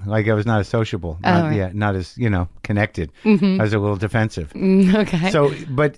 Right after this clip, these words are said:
Speaker 1: your whole life you grew up there?
Speaker 2: Um, no, just till I was fourteen. Then I went to New York. Um,
Speaker 1: But, like, Kentucky, like, is your family? Uh, do you like 'em?
Speaker 2: Uh, yeah, I, I, I actually do. I was having, um, I'm always talking about, like,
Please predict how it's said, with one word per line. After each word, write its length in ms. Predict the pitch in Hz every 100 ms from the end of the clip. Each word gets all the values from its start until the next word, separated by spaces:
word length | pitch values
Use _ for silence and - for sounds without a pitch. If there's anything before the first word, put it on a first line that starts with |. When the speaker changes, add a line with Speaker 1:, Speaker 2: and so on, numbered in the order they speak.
| -
Speaker 1:
your 180 | 135 135
whole 120 | 160
life 240 | 156 165
you 60 | 135
grew 160 | 143
up 80 | 160
there? 240 | 185 175 - -
Speaker 2:
Um, 440 | 190 202 185 208
no, 180 | 202 202
just 160 | 196
till 100 | -
I 60 | 220
was 140 | 185
fourteen. 520 | - 185 - 180 170 165
Then 100 | 160
I 80 |
went 160 | 156 165
to 260 | - 151 151 -
New 100 | 160
York. 380 | 151 151 151 - - - - - - - -
Um, 680 | 165 156 151 147 151 160 - -
Speaker 1:
But, 80 | 143
like, 160 | 147
Kentucky, 440 | - 147 180 185 147
like, 220 | 135 127
is 280 | 135 135 117
your 120 | 135
family? 680 | 127 156 151 151 147 135 135
Uh, 220 | 131 123
do 160 | 110 117
you 100 | 113
like 240 | 107 180
'em? 220 | 208 196 175 _ -
Speaker 2:
Uh, 260 | - 208 -
yeah, 220 | 196 294 392
I, 180 | 220 202 233
I, 40 |
I 180 | - 202
actually 400 | 240 262 - 226
do. 340 | 190 247 247 165
I 200 | 160 196
was 120 | 208
having, 360 | 240 220 208 208 - 269
um, 260 | 185 185 - - - -
I'm 80 | 185
always 200 | 247 277
talking 300 | - 208 208 190
about, 140 | 175
like, 140 | 151